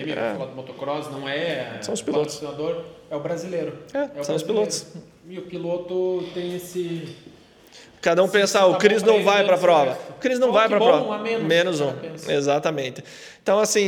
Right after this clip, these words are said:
Speaker 2: eu acho que, é, esse movimento de, de fazer algo acontecer separadamente já aconteceu lá atrás, com o Carlinhos Romagnoli. Entendeu? Ele foi contra tudo e contra todos, né? O pessoal tirava sarro. "Não, os aposentados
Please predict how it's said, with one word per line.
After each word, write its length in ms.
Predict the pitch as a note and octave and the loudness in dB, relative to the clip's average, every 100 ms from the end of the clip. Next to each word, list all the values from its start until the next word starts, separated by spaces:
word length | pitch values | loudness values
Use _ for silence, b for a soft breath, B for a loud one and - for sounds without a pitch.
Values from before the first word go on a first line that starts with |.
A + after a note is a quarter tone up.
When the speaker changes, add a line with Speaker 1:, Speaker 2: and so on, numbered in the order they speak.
| F3 | 4
Speaker 2:
eu 100 | E3+ | 4
acho 220 | F3+ - | 2 2
que, 580 | F#3 E3+ D#3+ D3 F#2 - | 2 4 4 2 -2 -6
é, 340 | - C#3 C3 B2+ | -4 -2 0 -2
esse 200 | C3+ D#3+ | -2 0
movimento 560 | D3+ D#3 D3 D#3 D#3+ C#3+ | 0 0 0 0 0 -2
de, 280 | C3+ C3 A#2 | -4 -6 -8
de 200 | G#2 B2+ | -10 -10
fazer 500 | - - C#3+ C3 C#3 | -14 -6 -2 0 2
algo 220 | D3 C#3+ | 2 2
acontecer 400 | C3+ C3+ C3+ C#3+ | -2 -4 -4 -4
separadamente 560 | C#3 - C#3+ C3+ C3+ D#3 | -4 -2 0 0 -4 -4
já 80 | D#3+ | -4
aconteceu 340 | F3 D#3+ E3+ | -4 -4 -2
lá 80 | F#3 | -2
atrás, 360 | G3 C#3+ D3 C#3+ | -2 -2 -2 -4
com 80 | D3 | -6
o 40 | |
Carlinhos 300 | C3+ C3+ C#3+ | -6 -6 -4
Romagnoli. 460 | D3+ D#3 C3+ C3 C3 - - _ _ | -2 0 -2 -4 -10 -20 -20 _ _
Entendeu? 520 | C3+ A#2+ B2+ C3 C#3 C3+ B - | -12 -8 -4 -2 -2 -6 B -4
Ele 100 | C#3 | 0
foi 180 | D#3+ | 2
contra 300 | D#3 E3 D#3 | 2 0 -2
tudo 260 | D3 E3 F3 | -2 -2 -4
e 40 | |
contra 260 | E3 F3+ F#3 | -4 -4 -4
todos, 420 | F3+ D#3 D3 - | -2 -2 -2 -4
né? 220 | C3+ C3 C#3 - C3+ | -8 -8 -10 -16 -18
O 60 | - | -12
pessoal 500 | C#3+ - B2+ C3+ E3+ | -10 -4 -2 -2 -2
tirava 360 | - D#3+ F3 | 0 2 2
sarro. 360 | - E3 D3 C3+ | 2 2 0 -2
"Não, 240 | - F#3 | -4 -2
os 120 | C3 | -2
aposentados 920 | C3 C3+ D#3 E3+ D#3 D3+ E3 - - | -2 0 0 0 0 0 -2 -6 -12